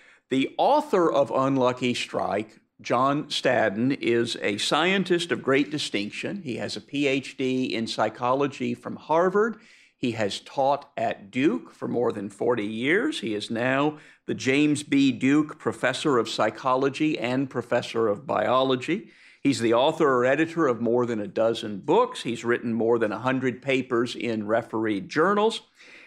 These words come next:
And now that he's an emeritus professor, he can tell you what he really thinks,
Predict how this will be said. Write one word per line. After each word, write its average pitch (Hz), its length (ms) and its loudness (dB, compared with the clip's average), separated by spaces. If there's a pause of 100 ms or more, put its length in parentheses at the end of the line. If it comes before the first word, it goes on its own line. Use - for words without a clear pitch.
And 120 180 0
now 247 240 2
that 226 140 2
he's 160 200 4
an 143 120 2
emeritus 226 560 2
professor, 165 540 0
he 143 120 0
can 131 160 -4
tell 123 220 0
you 127 120 2
what 131 240 0
he 165 140 2
really 170 400 2
thinks, - 560 -8